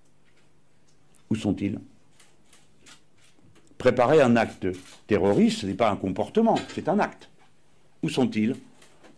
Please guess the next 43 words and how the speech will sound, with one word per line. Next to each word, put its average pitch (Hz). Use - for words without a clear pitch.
Où 135
sont 143
les 180
inculpations ? 117
Où 160
sont 208
les 151
gens 143
en 120
pré-, 117
en, 107
en 101
détention 113
préventive 123
qui 139
se -
préparaient 135
à 113
commettre 113
des 107
meurtres ? 95
Il 180
n'y 208
en 190
a 113
pas. -
Donc, 143
nous 139
avons 120
des 123
attentats 151
qui, 113
paraît-il, 135
ont 110
été 107
prévenus, 113
dont 160
les 123
auteurs 156
ne 117
sont 120
pas 147
connus, 104